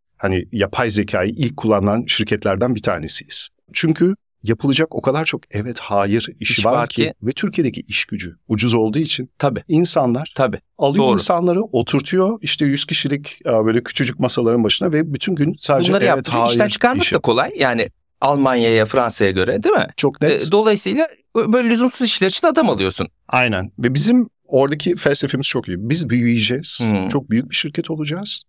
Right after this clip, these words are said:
Speaker 1: Ama biz şirket içerisinde mutlu bir ortam yaratmak istiyoruz. Yani mutluluk bizim için önemli. Bunu başarabilmemiz için de günün sonunda insanlara daha kreatif çalışabilecekleri,
Speaker 2: Evet.
Speaker 1: şirkete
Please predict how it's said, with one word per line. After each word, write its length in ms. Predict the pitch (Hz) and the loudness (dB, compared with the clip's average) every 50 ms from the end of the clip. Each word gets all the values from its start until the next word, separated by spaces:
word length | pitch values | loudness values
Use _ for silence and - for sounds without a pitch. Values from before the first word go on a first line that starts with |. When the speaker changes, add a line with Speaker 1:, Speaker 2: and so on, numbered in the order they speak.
| _ _ _ _ _ - | _ _ _ _ _ -2
Speaker 1:
Ama 340 | - 147 160 156 147 185 208 _ _ _ _ _ _ _ - - | -2 0 0 0 -2 -2 -6 _ _ _ _ _ _ _ -8 -4
biz 100 | 123 - | -2 -2
şirket 560 | - - - - - 113 110 - 190 180 - | 0 -2 -2 0 0 0 0 0 -4 -4 -2
içerisinde 520 | 104 - - 120 110 - - 90 92 - - | -2 0 0 2 0 0 -2 -2 -6 -6 -6
mutlu 400 | - 107 110 107 107 - - 185 | -2 -2 -2 -2 -2 0 0 2
bir 60 | 185 175 | 4 4
ortam 400 | 123 110 110 - - 107 98 95 | 2 2 0 -2 -2 -2 0 0
yaratmak 440 | 95 98 98 95 - - 98 92 | 0 0 0 -2 -4 -8 -10 -8
istiyoruz. 580 | - - - - - - - - - - - - _ - | -4 -6 -6 -6 -6 -8 -6 -4 -4 -4 -4 -8 _ -14
Yani 120 | 92 90 _ _ _ - | -20 -20 _ _ _ -4
mutluluk 420 | 110 107 - 110 107 120 - - | -4 -4 -2 -2 -2 -2 -2 -4
bizim 180 | 113 104 98 98 | -6 -4 -4 -4
için 200 | 95 - 107 104 | -4 -2 -2 0
önemli. 420 | 95 98 101 92 90 90 123 190 - _ | 0 0 0 -2 -2 -4 -8 -12 -12 _
Bunu 440 | - 123 110 104 123 151 185 214 233 - - | -12 -6 -2 2 2 4 4 2 0 -2 -2
başarabilmemiz 800 | 113 123 120 - - 139 127 123 123 120 127 127 127 139 139 | -2 0 0 0 0 0 0 2 2 2 2 2 2 2 0
için 280 | 127 113 - - 107 90 | 0 -2 -2 -2 0 0
de 120 | 131 170 - _ _ _ _ _ _ _ - | -2 -2 -4 _ _ _ _ _ _ _ -10
günün 220 | 104 107 131 170 214 | -2 0 2 2 2
sonunda 400 | - - 190 147 127 127 135 139 | 2 2 2 2 4 2 2 0
insanlara 640 | - 123 113 - - 135 120 120 127 127 139 156 | 2 0 2 2 2 2 2 2 2 2 2 2
daha 200 | 139 131 143 147 | 0 0 -2 -4
kreatif 480 | - - - 120 117 110 - 151 143 - | -4 -2 -2 0 0 0 -2 -4 -4 -2
çalışabilecekleri, 800 | - 135 110 110 - 107 98 98 90 82 90 85 - - 117 104 | -4 -2 -2 -2 -4 -4 -4 -4 -4 -2 -4 -4 -2 0 0 0
Speaker 2:
Evet. 160 | 98 92 90 - _ _ _ _ _ _ - | 0 -2 -6 -10 _ _ _ _ _ _ -8
Speaker 1:
şirkete 580 | - - - 117 107 - 120 - - - - | -6 -4 -2 -2 -2 -2 0 0 2 0 0